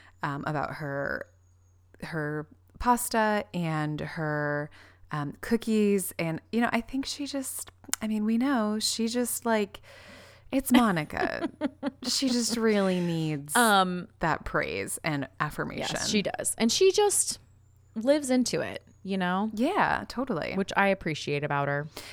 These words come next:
Speaker 1: Yes. Well, and especially after, you know, how bad she was feeling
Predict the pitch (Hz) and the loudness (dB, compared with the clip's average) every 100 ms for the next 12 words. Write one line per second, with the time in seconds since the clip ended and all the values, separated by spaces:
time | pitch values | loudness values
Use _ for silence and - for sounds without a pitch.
0 | - 185 - - - - 285 277 269 - | -6 -2 0 -2 -8 0 4 4 4 2
1 | 285 - 262 180 - 180 160 156 - - | -2 0 0 -2 -4 -4 -2 -4 -6 -8
2 | 147 151 170 156 - - - 156 - 151 | -6 -6 -6 -2 -4 -4 -6 -8 -6 -6
3 | - 123 - | -6 -8 -10